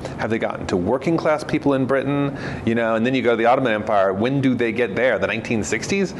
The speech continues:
I mean, you know, where, where, what about zippers? And so I go off on these little tr-, you know, trails, and really a zipper is a kind of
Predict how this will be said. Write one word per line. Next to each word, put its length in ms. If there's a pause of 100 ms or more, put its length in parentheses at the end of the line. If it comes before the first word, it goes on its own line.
(180)
I 80
mean, 280 (380)
you 80
know, 140
where, 340
where, 240
what 160
about 200
zippers? 440
And 100
so 100
I 80
go 100
off 160
on 60
these 140
little 140
tr-, 300
you 80
know, 100
trails, 540 (280)
and 140
really 200
a 60
zipper 280
is 120
a 60
kind 240
of 140